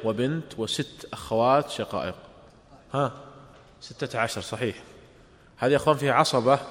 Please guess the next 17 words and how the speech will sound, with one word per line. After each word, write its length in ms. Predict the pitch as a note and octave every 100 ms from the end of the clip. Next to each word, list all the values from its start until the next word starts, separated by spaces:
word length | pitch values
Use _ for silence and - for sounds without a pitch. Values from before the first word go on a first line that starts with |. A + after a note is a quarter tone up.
| - - - - -
مع 120 | A2+ A#2+
الغير، 280 | B2 C3+ - - - - - - - -
وما 120 | A2+
قلنا 200 | A2+ C3+
أخوات 360 | B2+ C3 C3+ -
مع 120 | G#2+
البنات 320 | A2+ A#2+ A#2
عصبة 220 | G#2+ - A2+
مع 120 | G#2
الغير. 280 | G#2+ C3 C#3+ - - - - - -
شوف 160 | - C#3+
الآن، 320 | D3 D#3+ E3+ - - -
الزوجة 540 | B2+ B2+ D#3+ E3 D3+ E3+ - - - - - - -
الثمن 460 | B2+ - D3+ C#3+ D#3+ -
لوجود 320 | C3+ C#3+ C3+
الفرع 240 | B2 C3
الوارث، 440 | A2+ A2 G2 F2+